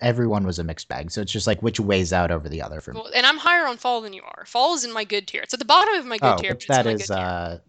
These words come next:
Speaker 2: tier.
Speaker 1: uh, inconscionable, uh, that ranking, I will say.
Speaker 2: See, that's the thing.
Speaker 1: <laughs>
Speaker 2: I'm higher on Dylan on some things than on other things we agree.
Speaker 1: Yeah, that's the thing. Like, looking back on this, Delaney is, like, and she's been, like, all critical, but she actually, like, likes this stuff better,
Speaker 2: Well,
Speaker 1: apparently.
Speaker 2: the thing is, like, I like,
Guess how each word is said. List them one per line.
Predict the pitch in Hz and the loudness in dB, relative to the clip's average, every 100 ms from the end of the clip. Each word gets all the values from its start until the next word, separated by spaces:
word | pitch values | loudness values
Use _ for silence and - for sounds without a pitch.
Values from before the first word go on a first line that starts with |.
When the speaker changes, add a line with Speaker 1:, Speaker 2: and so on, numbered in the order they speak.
| - | -18
Speaker 2:
tier. | 101 | -12
Speaker 1:
uh, | |
inconscionable, | 107 113 104 101 87 - 87 76 64 92 - | -4 -4 -2 -2 -4 -8 -10 -10 -10 -12 -10
uh, | 90 80 80 87 | -6 -6 -6 -6
that | 82 | -6
ranking, | 71 73 69 101 104 _ _ | -6 -12 -12 -12 -14 _ _
I | 92 | -6
will | 90 | -4
say. | 85 80 - | -4 -6 -8
Speaker 2:
See, | - | -6
that's | 208 208 | 0 0
the | 220 | 0
thing. | - 101 _ | -10 -10 _
Speaker 1:
<laughs> | 349 415 - - 247 427 - 381 _ - 403 _ - | 6 6 8 4 2 0 -8 -16 _ -20 -20 _ 0
Speaker 2:
I'm | 226 | 0
higher | 247 - 330 | 2 2 4
on | 320 | 4
Dylan | 269 220 220 | 2 -2 -2
on | 214 | -8
some | 196 | -10
things | 190 190 202 202 | -8 -8 -8 -10
than | 208 | -8
on | 208 | -10
other | 196 | -8
things | 196 196 202 | -10 -10 -10
we | - | -10
agree. | - - - | -12 -10 -6
Speaker 1:
Yeah, | 131 | 0
that's | 147 175 | 0 0
the | 208 | -2
thing. | 147 98 | -2 -4
Like, | 107 | -8
looking | 117 127 - 175 127 | -8 -12 -8 -6 -4
back | 104 107 | -6 -6
on | 92 | -8
this, | 80 80 | -10 -14
Delaney | 95 92 98 95 | -10 -8 -6 -6
is, | 90 | -8
like, | 87 82 | -8 -8
and | 82 110 117 | -6 -6 -2
she's | 127 123 | -2 0
been, | 123 | 2
like, | 110 90 | 2 2
all | 101 98 | 0 0
critical, | 107 85 78 | 0 -2 -4
but | 80 92 87 | -2 -2 -2
she | 101 | 0
actually, | 95 - 95 | -2 -2 -4
like, | 85 80 | -4 -4
likes | 82 - | -6 -6
this | - 82 | -12 -10
stuff | - - | -10 -12
better, | 80 - - | -14 -14 -14
Speaker 2:
Well, | - | -10
Speaker 1:
apparently. | - 285 | -2 -2
Speaker 2:
the | 285 | 0
thing | 370 | -2
is, | 392 320 | 0 0
like, | 294 | 0
I | 233 233 | 0 -2
like, | 214 208 262 - - | 0 -2 -2 -8 -20